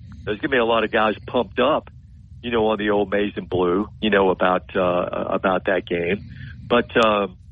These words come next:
but, you know, no one's gonna be more pumped up than Alabama. Listen, uh, the, the, the motivation that's gonna be used, you know, all the way, all the way up through that game,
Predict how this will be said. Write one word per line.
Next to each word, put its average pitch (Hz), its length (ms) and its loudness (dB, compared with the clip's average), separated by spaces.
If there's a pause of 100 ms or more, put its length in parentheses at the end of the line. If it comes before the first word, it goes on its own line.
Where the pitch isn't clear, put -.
(260)
but, 123 120 -2
you 196 100 -4
know, 123 240 2
no 117 260 -2
one's 208 180 0
gonna 180 160 -2
be 165 120 0
more 151 180 0
pumped 143 300 -2
up 131 160 0
than 104 100 0
Alabama. 104 580 0 (540)
Listen, 123 400 0
uh, 101 260 4 (320)
the, - 200 -4
the, - 140 -4 (260)
the 113 100 2
motivation 139 840 2
that's 92 160 -6
gonna 117 220 0
be 110 120 0
used, 101 640 0 (460)
you 110 80 4
know, 107 80 6
all 135 320 4
the 165 60 0
way, 143 300 2
all 123 220 0
the 165 80 -2
way 151 140 2
up 123 160 -4
through 120 140 -2
that 101 220 0
game, 104 360 -2